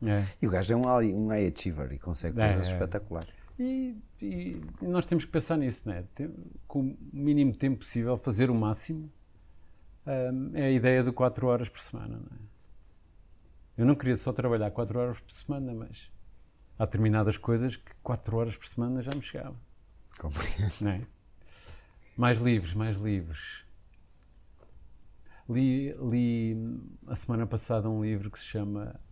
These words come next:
Speaker 1: eh, What's Your Story?
Speaker 2: Hum.
Speaker 1: Que é um livro giríssimo de um, eu, eu fiz um curso agora na Kellogg, <laughs> exato, sobre, eh, o poder incrível das histórias.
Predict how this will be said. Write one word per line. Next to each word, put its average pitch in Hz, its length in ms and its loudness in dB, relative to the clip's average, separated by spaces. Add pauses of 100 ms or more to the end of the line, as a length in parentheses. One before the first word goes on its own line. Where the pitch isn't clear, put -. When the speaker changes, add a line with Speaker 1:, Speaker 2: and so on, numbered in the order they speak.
(120)
Speaker 1:
eh, 104 240 -6 (380)
What's 131 400 -2
Your 120 120 -2
Story? 107 560 -8 (600)
Speaker 2:
Hum. 80 200 -6
Speaker 1:
Que 123 100 0
é 120 40 6
um 113 140 6
livro 113 180 4
giríssimo 117 720 0
de 104 80 0
um, 107 420 0
eu, - 500 -4
eu - 80 -8
fiz 110 220 -2
um 113 100 6
curso 110 360 0
agora 110 240 4
na 107 160 2
Kellogg, 98 460 -2
<laughs> - 20 -2
exato, - 480 -4 (1300)
sobre, 120 960 4
eh, 110 320 0
o 110 100 2
poder 117 260 4
incrível 120 460 6
das 117 160 4
histórias. 92 680 -4